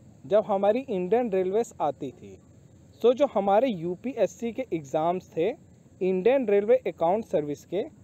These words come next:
इंडियन रेलवे personal service के, इंडियन रेलवे store service and इंडियन रेलवे medical service, इनके जो हमारे officers हैं exam को क्वालिफाई करके आते थे,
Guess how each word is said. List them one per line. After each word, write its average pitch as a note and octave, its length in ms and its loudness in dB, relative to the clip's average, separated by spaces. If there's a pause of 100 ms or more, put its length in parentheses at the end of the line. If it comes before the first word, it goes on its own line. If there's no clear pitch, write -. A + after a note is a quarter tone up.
(280)
इंडियन G#3 440 2
रेलवे A3 280 6 (120)
personal G3+ 420 2
service A2+ 400 -6
के, F#2+ 160 -20 (460)
इंडियन G3+ 400 2
रेलवे A#3 260 4 (100)
store G3 400 2
service A#3+ 420 -2
and A#3+ 240 -2
इंडियन G#3 380 0
रेलवे A3 260 2
medical F#3 480 0
service, G2+ 460 -16 (720)
इनके G#3+ 480 0
जो B3+ 260 0
हमारे F3+ 400 0 (100)
officers E3+ 640 0
हैं A3 120 -2
exam F3 420 -4
को G#3+ 140 -8
क्वालिफाई D#3+ 500 0
करके E3+ 320 -4
आते C#3 400 -4
थे, G3 200 -4